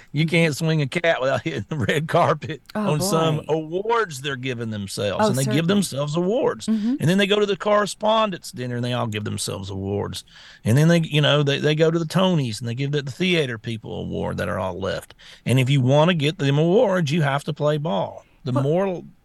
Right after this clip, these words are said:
Speaker 2: it's
Speaker 1: left wing,
Speaker 2: true.
Speaker 1: wing and stuff you say, the more likely you're gonna get an award.
Speaker 2: Well, it's really true. And it's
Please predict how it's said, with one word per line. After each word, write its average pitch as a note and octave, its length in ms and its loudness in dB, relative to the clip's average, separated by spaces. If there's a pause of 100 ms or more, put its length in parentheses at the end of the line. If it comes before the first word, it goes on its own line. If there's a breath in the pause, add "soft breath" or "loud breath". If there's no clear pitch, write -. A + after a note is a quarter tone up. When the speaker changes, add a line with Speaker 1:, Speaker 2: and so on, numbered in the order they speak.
(280)
Speaker 2:
it's - 160 -8
Speaker 1:
left D#3+ 340 0
wing, E3 240 -2
Speaker 2:
true. D3+ 100 -4
Speaker 1:
wing E3 180 0
and D#3 80 -2
stuff D#3+ 320 -2
you D#3 100 -6
say, E3 360 0
the C3+ 140 -4
more C#3+ 400 0
likely E3+ 360 -2
you're C3 200 -6
gonna C#3+ 220 -2
get A#2+ 180 -4
an C3+ 80 -2
award. E3 480 -4 (500 loud breath)
Speaker 2:
Well, D#3+ 260 0
it's - 280 -10
really E3+ 260 -4
true. C3 380 -6
And E3+ 180 -2
it's E3 240 -6